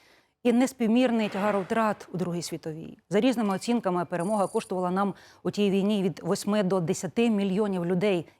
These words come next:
із сорока мільйонів. Майже двадцять відсотків тогочасного населення України. І це вдвічі більша частка, аніж втрати Росії, у якої загинуло десять відсотків населення. Втрати Росії теж великі, але, вочевидь, не такі нищівні для самого існування народу.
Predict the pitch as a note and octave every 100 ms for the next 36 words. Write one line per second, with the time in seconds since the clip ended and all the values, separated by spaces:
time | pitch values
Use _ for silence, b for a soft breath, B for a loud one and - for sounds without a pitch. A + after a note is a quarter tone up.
0 | _ G3+ - F#3+ - G3+ F#3 D#3 D#3+ D#3+
1 | D#3 - b b b G#3 G#3+ G#3 - E3
2 | F3+ A3 B3 B3+ F3+ F#3+ G3+ G3+ A3 F#3+
3 | E3+ - G3 F#3+ G3 F3 E3 F3+ E3+ E3
4 | F3 - G3 G3 D#3 D#3 b b - -
5 | F3 E3 A3 - E3+ A3 - F3+ - G3+
6 | - F#3+ - B - F#3 E3 - E3+ F#3
7 | F#3+ - C4+ F#3 D#3 E3+ D#3+ A3 G#3 F3+
8 | G3 F#3 E3+ G#3+ A#3 A3 F#3 - E3+ -
9 | E3 D#3 F#3 E3+ E3 - b b b b
10 | D#3+ B3+ A3 G3+ - F#3+ F3 G3+ F3 F3+
11 | G3 A#3 G3 F3 E3+ E3+ F#3+ A3 - B
12 | B - A#3 A#3+ A3+ A#3+ G#3 - G#3+ G3+
13 | A3+ G3+ G3 - G3+ B3+ G#3 G3 G#3 A3
14 | G3 F#3 F#3+ A3 E3 D#3